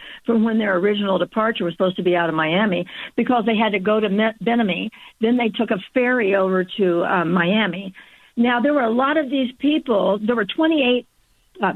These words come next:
people. I don't know if that was couples or people who were going to switch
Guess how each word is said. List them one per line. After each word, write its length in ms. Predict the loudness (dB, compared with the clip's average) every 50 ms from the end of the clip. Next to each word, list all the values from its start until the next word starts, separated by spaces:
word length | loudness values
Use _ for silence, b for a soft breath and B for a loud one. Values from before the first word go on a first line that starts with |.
| -4 -2
people. 260 | -2 0 0 0 0
I 140 | 0 0 0
don't 200 | 0 2 2 2
know 60 | 0
if 40 | 0
that 80 | 0 -4
was 100 | -6 -8
couples 420 | -4 -4 -4 -2 -2 -2 -2 0 -2
or 80 | -2
people 380 | -2 -2 -2 -2 0 -2 -2 -2 B B B B B B B B B 0
who 100 | 2 2
were 140 | 2 2
going 320 | 0 0 0 2 2 0 0
to 140 | 0 -2 -2 -2 -4 -4
switch 300 | -2 0 0 0 -2 -6